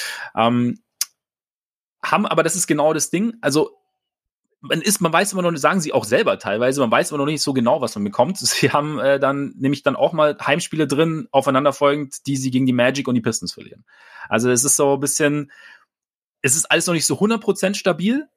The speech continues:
Es ist alles, wie gesagt, sehr, sehr speziell. Aber sie haben jetzt nicht ganz so extrem wie jetzt die Celtics, aber sie haben sich halt in den letzten Monaten so seit Februar schon, schon stark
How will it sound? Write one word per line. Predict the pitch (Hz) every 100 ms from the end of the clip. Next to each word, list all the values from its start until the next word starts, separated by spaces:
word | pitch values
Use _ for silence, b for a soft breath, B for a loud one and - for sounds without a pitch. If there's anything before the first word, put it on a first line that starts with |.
| -
Es | 131
ist | 165 -
alles, | 147 143
wie | 151
gesagt, | 143 147
sehr, | - 131
sehr | 139
speziell. | - 127 - 120 185 -
Aber | 117 165 190 185 -
sie | 120 156 156 -
haben | - - - 180 185 175 - _
jetzt | 135 147
nicht | 226 226
ganz | 175 175
so |
extrem | 87 135 - 151 160
wie | 135
jetzt | 123
die | -
Celtics, | - 202 214 175 -
aber | 123 113
sie | 117
haben | 147
sich | 160 147
halt | 123
in |
den | 117
letzten | 117 - 120
Monaten | 151 143 113
so | 113
seit | 113
Februar | 101 147 135 123 113
schon, | - 139 131 -
schon | - 123
stark | - 120 127